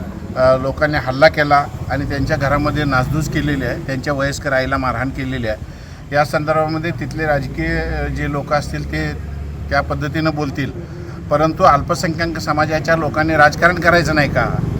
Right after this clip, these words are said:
अल्पसंख्याक लोकांना, अ, प्रत्येक वेळेला यांच्या परवानगीनं करायची आहे का? आणि बहुसंख्याक लोकांच्या मर्जीनं आम्ही राजकारण करायचे का? लोकशाही जर अस्तित्वात ठेवायची असेल, संविधान जर तुम्हाला अस्तित्वात ठेवायचं असेल,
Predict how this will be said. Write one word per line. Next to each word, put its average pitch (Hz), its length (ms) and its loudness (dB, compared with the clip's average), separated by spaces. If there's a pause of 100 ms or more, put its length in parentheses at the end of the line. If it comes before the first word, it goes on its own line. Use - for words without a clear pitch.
(380)
अल्पसंख्याक 170 720 2
लोकांना, 165 640 4
अ, 147 340 4
प्रत्येक 156 440 -2
वेळेला 165 240 4
यांच्या 160 360 4
परवानगीनं 185 560 4
करायची 156 380 6
आहे 127 120 2
का? 104 360 0 (380)
आणि 147 120 4
बहुसंख्याक 196 720 4
लोकांच्या 180 800 6 (160)
मर्जीनं 160 440 4
आम्ही 208 180 6
राजकारण 160 460 6
करायचे 131 360 0
का? 98 300 0 (320)
लोकशाही 160 580 4 (100)
जर 226 140 4
अस्तित्वात 180 500 4
ठेवायची 143 400 4
असेल, 135 300 -2
संविधान 156 480 4
जर 208 160 2 (140)
तुम्हाला 180 300 2
अस्तित्वात 156 500 2
ठेवायचं 135 380 2
असेल, 113 220 -4